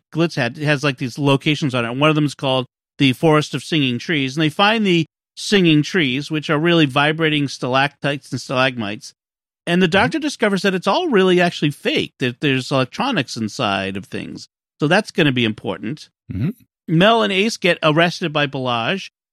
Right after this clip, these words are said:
Speaker 1: um, and Kane tells Ace that he's building a mercenary army, and rather than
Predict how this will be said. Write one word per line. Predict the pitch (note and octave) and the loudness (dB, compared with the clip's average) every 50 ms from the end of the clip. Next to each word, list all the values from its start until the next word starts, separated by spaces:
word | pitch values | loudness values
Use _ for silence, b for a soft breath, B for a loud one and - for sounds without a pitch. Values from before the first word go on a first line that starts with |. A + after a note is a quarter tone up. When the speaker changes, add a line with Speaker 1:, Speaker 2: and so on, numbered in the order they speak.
| _ _ _ | _ _ _
Speaker 1:
um, | - A#2 A2+ A2 G#2+ A#2 C3 - | -8 -6 -4 -4 -4 -6 -8 -2
and | E3+ D#3 D3 C#3 - | 0 0 0 0 -4
Kane | - - B3 C#4 C4+ B3 G3+ F3 E3 | -2 -2 0 0 2 0 0 0 0
tells | D3 - A3 A3 G3 F#3 E3 C#3+ - - | 0 0 2 2 4 2 2 -2 -4 -2
Ace | F3+ A3 A3+ F#3 C3 B2 C3 - - - - _ _ _ _ _ _ | 2 2 4 4 2 0 -4 -8 -10 -12 -16 _ _ _ _ _ _
that | D#3 C#3 D#3+ | 0 2 2
he's | F#3 A3 G3+ - | 2 0 0 -2
building | - F#3 F3+ F3+ E3 D#3+ | 2 2 4 4 4 4
a | D#3 | 4
mercenary | D#3 E3 G#3 A#3 A#3 - B3 G3+ F3+ F3 C3+ | 4 4 4 4 2 2 2 2 2 2 0
army, | C#3+ F3 A3 B3+ F#3 D3 C3+ - _ _ _ _ _ _ - | 0 0 2 4 2 2 0 0 _ _ _ _ _ _ 0
and | G3+ G3 F#3 | 2 2 4
rather | A3 A#3 C#4 C#4 E4 E4+ | 4 2 2 2 2 2
than | E4+ E4+ D#4 D4+ C4+ G#3+ | 2 4 2 2 0 -2